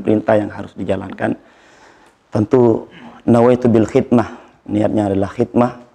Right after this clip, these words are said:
kepada baginda Nabi Muhammad sallallahu alaihi wasallam, kepada agama, dan kepada guru kita semua, yaitu, uh, Buya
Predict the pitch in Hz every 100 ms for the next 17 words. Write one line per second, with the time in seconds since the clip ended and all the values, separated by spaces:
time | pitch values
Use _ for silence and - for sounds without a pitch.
0 | _ _ _ _ _ 104 101 98 101 98
1 | 98 101 98 95 95 95 110 107 95 101
2 | 101 98 101 101 104 110 120 110 101 104
3 | 104 104 104 107 120 117 - - _ _
4 | - 101 101 104 101 95 98 95 98 101
5 | - 95 101 - 104 104 101 98 95 -
6 | 104 107 - _ _ _ - 95 98 92
7 | 92 92 104 98 95 98